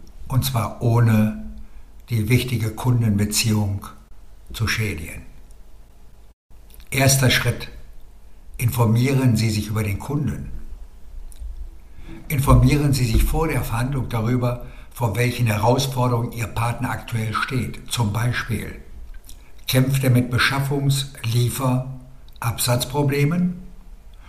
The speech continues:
Schrumpft sein Markt oder schnappen ihm Mitbewerber lukrative Aufträge weg? Hat sein Unternehmen Probleme mit dem Cashflow oder Ertrag? Sind seine Produkte noch zeitgemäß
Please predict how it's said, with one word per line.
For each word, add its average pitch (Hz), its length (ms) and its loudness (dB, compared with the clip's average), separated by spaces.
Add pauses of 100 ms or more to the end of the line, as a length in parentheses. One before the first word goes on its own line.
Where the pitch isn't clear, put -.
(200)
Schrumpft 131 640 2
sein 113 380 4
Markt - 520 0 (580)
oder 117 240 2
schnappen 123 480 2
ihm 110 160 4
Mitbewerber 113 640 0
lukrative 107 680 0
Aufträge 131 500 -2
weg? 156 300 -2 (1500)
Hat - 220 -2
sein 120 160 6
Unternehmen 110 640 4
Probleme 113 480 0
mit 107 180 4
dem 104 180 0
Cashflow 117 720 0
oder 104 220 0
Ertrag? 104 680 -4 (1800)
Sind 110 360 6
seine 110 320 4
Produkte 120 520 0
noch 107 240 0
zeitgemäß 123 880 0